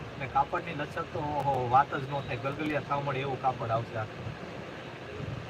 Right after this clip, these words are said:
પછી ડિઝાઇનો બધી અલગ અલગ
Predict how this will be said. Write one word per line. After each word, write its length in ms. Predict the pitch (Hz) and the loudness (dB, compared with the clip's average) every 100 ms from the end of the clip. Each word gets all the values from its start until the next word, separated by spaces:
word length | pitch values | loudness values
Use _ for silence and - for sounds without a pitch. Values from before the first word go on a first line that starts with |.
| - - - - - - - - - - - | -8 -10 -10 -8 -8 -10 -10 -10 -8 -8 -8
પછી 320 | 123 143 139 143 - | -2 2 2 2 -2
ડિઝાઇનો 360 | 135 156 180 180 | -2 2 2 2
બધી 280 | 165 170 160 | 0 2 4
અલગ 180 | 165 160 | 4 4
અલગ 180 | 151 | 2